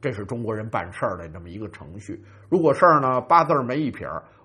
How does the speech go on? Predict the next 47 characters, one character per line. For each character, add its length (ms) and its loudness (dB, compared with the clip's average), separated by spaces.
我 160 2
也 80 6
不 200 -4
给 160 -6
你 140 -10
发 260 -2
正 240 -10
式 160 -16
邀 180 -12
请。 180 -20
一 140 -2
旦 260 6
发 220 10
这 180 4
个 80 -4
的 160 -8
时 140 -10
候， 260 -8
这 140 -4
说 180 -4
明 160 -4
两 240 -8
方 260 -4
前 260 -8
一 40 -6
阵 120 -2
儿 80 -6
都 160 -8
已 60 -10
经 180 -14
沟 160 -12
通 160 -18
完 160 -14
了 120 -16
啊， 320 -14
这 180 -10
个 80 -14
呢 300 -14
就 140 -12
已 80 -14
经 180 -16
到 180 -6
最 160 -14
后 220 -12
阶 160 -18
段 180 -16
了。 60 -20